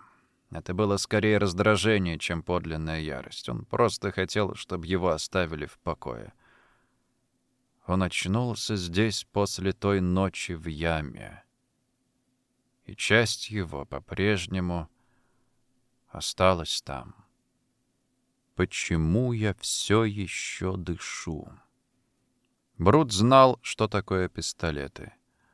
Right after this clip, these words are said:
Он знал, как они выглядят, понимал, что они опасны, привык распознавать запах оружейного масла и горькую вонь порохового дыма.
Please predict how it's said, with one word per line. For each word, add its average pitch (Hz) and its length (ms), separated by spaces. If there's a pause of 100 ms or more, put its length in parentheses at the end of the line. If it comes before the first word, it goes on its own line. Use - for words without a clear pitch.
(220)
Он 107 220
знал, 117 420
как 117 220
они 107 200
выглядят, 98 800 (140)
понимал, 92 540
что - 280
они 92 180
опасны, 90 800 (560)
привык 120 420
распознавать 139 880
запах 123 400
оружейного 117 720
масла 110 540
и 101 80
горькую 101 540
вонь 101 260
порохового 92 640
дыма. 85 460